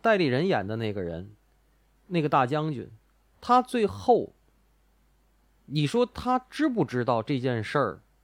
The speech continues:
就是积重难返了呢？我觉得他是知道的。为什么他知道他还那么做呢？他跟他媳妇儿什么，他说那些事儿，他是，他是，他自己是知道的，他是很悲情的一个人。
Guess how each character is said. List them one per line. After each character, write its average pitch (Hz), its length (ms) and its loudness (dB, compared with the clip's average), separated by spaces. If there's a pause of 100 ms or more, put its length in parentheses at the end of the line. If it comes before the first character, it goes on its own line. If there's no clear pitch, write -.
(180)
就 131 140 -2
是 113 120 -4
积 175 260 -4
重 143 180 0
难 123 220 0
返 69 200 -8
了 73 120 -10
呢？ 92 200 -12
我 98 160 -6
觉 135 140 -4
得 151 100 -2
他 143 120 -6
是 139 80 -8
知 123 200 -10
道 104 280 -8
的。 55 120 -20 (680)
为 214 180 8
什 170 100 4
么 175 80 2
他 180 80 4
知 214 240 0
道 180 200 4
他 120 120 2
还 123 120 2
那 127 180 0
么 110 100 -4
做 131 360 -2
呢？ 82 160 -10 (800)
他 160 120 -2
跟 175 120 2
他 180 220 4 (380)
媳 127 280 -2
妇 160 160 0
儿 113 80 2
什 113 80 -2
么， 135 80 -2
他 156 120 0
说 185 240 -4
那 156 80 -2
些 160 100 -4
事 160 100 -4
儿， 147 120 -4
他 170 180 -2
是， 135 220 -4 (320)
他 190 120 2
是， 175 300 0 (160)
他 208 100 -2
自 180 160 -2
己 90 140 -8
是 82 100 -8
知 127 200 -2
道 123 200 0
的， 87 80 -6
他 185 160 0
是 190 80 0
很 85 220 -6
悲 208 260 -2
情 98 220 -12
的 82 100 -12
一 73 80 -14
个 71 80 -18
人。 113 160 -20